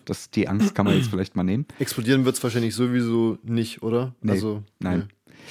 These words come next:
Speaker 1: Ähm, und das, was dann passiert, wird, glaub ich, wenn dann sehr kriechender Prozess. Und ich gehe davon aus, dass in dem, dass die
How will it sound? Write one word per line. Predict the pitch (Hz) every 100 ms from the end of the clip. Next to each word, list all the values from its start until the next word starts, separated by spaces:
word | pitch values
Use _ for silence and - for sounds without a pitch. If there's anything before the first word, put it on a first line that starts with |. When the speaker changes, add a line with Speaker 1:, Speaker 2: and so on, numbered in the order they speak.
| - - _
Speaker 1:
Ähm, | 117 117 117 117
und | 127 117 107
das, | 117
was | 123
dann | - 127
passiert, | 113 104 - 147 156 104
wird, | 110
glaub | - 101
ich, | 110 -
wenn | 101
dann | 123
sehr | 110 107
kriechender | - 120 135 110
Prozess. | - 139 - 156 -
Und | - -
ich | - -
gehe | 110 156
davon | 147 101 107 95
aus, | 80 95 92 -
dass | 87 -
in | -
dem, | 98 98 92 - - _ _ _ _ _ _
dass | - 98 -
die | 104 98